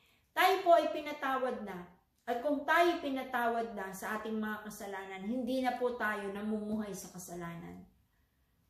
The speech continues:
Opo, nandito tayo sa sanlibutan, may tukso,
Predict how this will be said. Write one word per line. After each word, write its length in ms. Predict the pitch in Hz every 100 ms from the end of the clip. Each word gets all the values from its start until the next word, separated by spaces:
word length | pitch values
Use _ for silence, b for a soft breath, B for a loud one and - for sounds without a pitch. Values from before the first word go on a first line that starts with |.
| _
Opo, 720 | 302 320 311 262 - - - 208
nandito 400 | 202 208 233 226
tayo 240 | 240 240
sa 180 | 240 262
sanlibutan, 920 | 240 226 226 233 269 277 294 - -
may 320 | 208 190 190
tukso, 760 | - - - 285 277 277 277